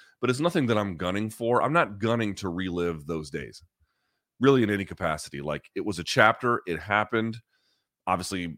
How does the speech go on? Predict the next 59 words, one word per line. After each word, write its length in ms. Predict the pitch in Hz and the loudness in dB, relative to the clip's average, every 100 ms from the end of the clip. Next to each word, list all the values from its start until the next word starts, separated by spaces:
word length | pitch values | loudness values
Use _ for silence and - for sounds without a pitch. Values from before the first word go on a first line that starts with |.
| - | -10
you 100 | 90 | -12
know, 80 | |
when 160 | 67 82 | -10 -10
we 100 | 87 | -8
do 160 | 82 98 | -6 -4
pregame 400 | 107 101 92 82 | 0 0 0 0
preview, 360 | 101 101 90 | 0 0 0
that's 240 | 87 87 104 | 0 0 -2
not 180 | 92 | -2
really 200 | 85 87 | -2 -2
a 40 | 82 | -4
radical 500 | 73 85 90 - 95 | -4 -4 -4 -4 -4
departure, 640 | 85 - 104 107 - 117 | -6 0 2 2 2 0
but 200 | 110 117 | 4 2
it's 160 | 123 - _ - | 2 -2 _ 2
our 380 | 127 113 87 - | 4 4 2 -4
thing. 340 | - 78 65 69 | -6 -6 -6 -8
It's, 220 | 82 - _ _ _ _ _ | -10 -12 _ _ _ _ _
it's 140 | 98 - | -16 0
our 260 | 107 101 87 | 4 4 2
thing, 380 | - 76 67 71 | -4 -6 -6 -8
and 100 | 78 | -6
then 120 | 80 | -6
we 100 | 92 | -4
made 240 | 92 101 | -2 0
it 120 | 92 | 0
our 200 | 78 71 | -2 -4
thing, 280 | 71 - 73 | -6 -8 -4
and 60 | 78 | -2
I 40 | |
wanna 200 | 87 85 | -2 -2
keep 280 | 78 104 92 | -6 -10 -8
it 80 | 78 | -6
our 160 | 73 | -6
thing. 200 | - 80 | -6 -4
I'm, 200 | 82 123 - | 0 0 2
I'm 100 | 123 | 2
not 200 | 151 131 | 4 2
interested 400 | 127 120 110 110 | 0 -4 -2 -2
in 60 | 95 | 0
reliving 560 | 95 95 95 92 85 78 _ _ _ _ _ - | 0 0 0 -2 -4 -6 _ _ _ _ _ 0
old 240 | 113 113 | 4 4
projects 680 | - 110 98 85 85 80 - | 2 4 4 4 -2 -4 -8
as 160 | - 92 | -8 -4
much 180 | 95 90 | -4 -4
as 80 | |
I 80 | 90 | -2
am 140 | 87 85 | -2 -4
creating 500 | - 95 87 85 92 | -2 -2 0 -2 -2
new 220 | 90 90 | 0 -2
and 100 | 85 | -2
more 180 | 85 80 | -4 -4
interesting 440 | 80 71 82 73 | -8 -10 -10 -6
ones 260 | 73 76 - | -6 -6 -6
to 80 | |
the 80 | 123 | -4
extent 320 | 107 - 87 | -4 -4 -6
possible. 460 | - 82 - 71 69 | -2 -2 -2 -6 -6
So, 260 | - 117 | 2 2